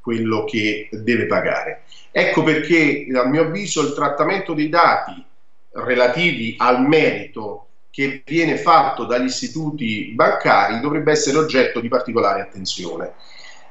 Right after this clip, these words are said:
In particolare nel codice della crisi, a mio avviso, c'è un punto di arrivo molto interessante, di cui poi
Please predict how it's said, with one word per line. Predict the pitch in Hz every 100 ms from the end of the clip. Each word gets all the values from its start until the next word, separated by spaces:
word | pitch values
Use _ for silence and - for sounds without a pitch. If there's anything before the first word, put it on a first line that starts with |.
| -
In | 175 156
particolare | 175 - 190 202 214 180 - - 95
nel | 117 185 226 175 -
codice | - 185 196 156 - 120
della | 113 151 156 131
crisi, | - 131 101 - 95 98 127 - - - - - - -
a | 139
mio | 151 196
avviso, | 190 196 190 208 196
c'è | - 180
un | 180 175
punto | 185 226 -
di | 285 160
arrivo | 165 185 147 107 104
molto | 127 208 - 165
interessante, | 110 127 117 - 131 120 - - - 107 139 113
di | 98
cui | 104 127
poi | 120 123 123 98 -